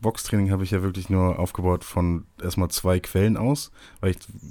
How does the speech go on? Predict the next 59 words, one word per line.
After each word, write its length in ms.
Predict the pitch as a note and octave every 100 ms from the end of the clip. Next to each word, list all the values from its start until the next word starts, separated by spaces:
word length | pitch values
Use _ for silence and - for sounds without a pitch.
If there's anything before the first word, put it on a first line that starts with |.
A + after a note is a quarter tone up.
| -
damals 340 | - F2+ F2+ -
wirklich 140 | F#2
nur 100 | F2+
zwei 160 | - F2+
Boxtrainer 460 | F2 - - A2
hatte 200 | G#2 G#2+
und 140 | G2 F2+
sozusagen 420 | F2 - F2 F2
das 120 | E2+
Best 340 | - - G#2 -
of 140 | F#2
both 280 | F#2+ G2 -
worlds 240 | F#2+ G2+
habe 120 | F#2+
ich 40 | F#2
dann 120 | F2+
zusammengetan 1200 | - F2+ G2 G#2 G2+ - - - - - - G2+
von 140 | G2+ G2
den 140 | F#2
beiden 480 | F#2+ F#2+ F#2 F2+ F2+
Trainern 340 | - G#2 G#2
und 80 | G2
dann 120 | F2+ F2+
habe 100 | F2+
ich 100 | -
danach 280 | F2 F#2
noch 100 | F#2+
die 120 | F2 E2
Trainerausbildung 480 | G#2+ A#2+ - B2
gemacht 260 | A#2 A#2 A2+
und 80 | G2
habe 100 | F#2+
dann 140 | F#2+
so 80 | F2
ein 20 |
bisschen, 380 | F2+ - F2 E2+ - - - - - -
äh, 300 | - F2+ F2
gemerkt, 360 | E2+ F2+ F2+ -
okay, 180 | F2 F2
was 140 | F2+
ist 220 | F#2+ -
gut 140 | A2+ A#2
daran, 200 | G#2+ G#2
was 120 | F#2
ist 80 | F#2
schlecht 220 | G#2 -
daran, 200 | G2 F#2
was 160 | F2+ F#2+
will 80 |
ich 80 | F#2
so 80 | -
ein 40 |
bisschen 200 | F2+ -
auch 80 | D2+
meinen 140 | E2+ D#2+
eigenen 380 | G#2 A#2+ G#2+
Weg 220 | G#2 A2 -
gehen 280 | A2+ A2+
irgendwie. 560 | G2+ G#2 G#2 G2 G2 G2+